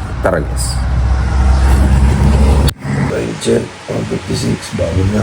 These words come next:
pasok tayo. Let's go.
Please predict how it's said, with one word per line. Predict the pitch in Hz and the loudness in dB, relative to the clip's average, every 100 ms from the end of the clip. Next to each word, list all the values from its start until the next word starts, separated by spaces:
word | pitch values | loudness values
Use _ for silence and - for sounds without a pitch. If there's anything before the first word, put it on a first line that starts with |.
| 95 | -2
pasok | 107 - - | -2 -4 -6
tayo. | - 73 71 131 - - - - - - - - - - - - - - - - - - - - | -6 -6 -4 -6 -8 -16 -16 -16 -16 -8 -4 -4 -6 -14 -18 -18 -18 -18 -18 -16 -16 -16 -16 -6
Let's | - 156 - | -4 -2 -6
go. | - 170 | -6 -6